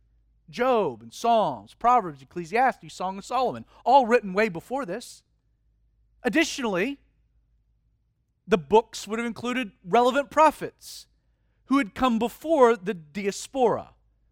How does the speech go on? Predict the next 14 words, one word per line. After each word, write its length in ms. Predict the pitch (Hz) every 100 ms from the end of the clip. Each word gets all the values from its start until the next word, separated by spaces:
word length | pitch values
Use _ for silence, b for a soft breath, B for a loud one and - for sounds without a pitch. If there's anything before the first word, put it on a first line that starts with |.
| _ _ _ _ _
Jonah 440 | 135 254 233 147 104
and 120 | 113
Joel, 460 | 175 202 165 104 143
Amos, 420 | 214 185 123 -
Hosea, 680 | 131 127 190 190 117 82 _ 151
Isaiah, 560 | 160 165 311 214 95
Micah, 460 | 143 302 330 110 73 _ _ _ _ -
Nahum, 460 | 220 330 247 170
Zephaniah, 800 | 143 247 254 233 240 214 117 95 - _ _ _ _ _
and 100 | 139
Habakkuk. 400 | 139 139 113 - _ _ _ _ _ _ _ _ _ -
Again, 380 | - 277 254 220
I 80 | 214
can't 340 | - 233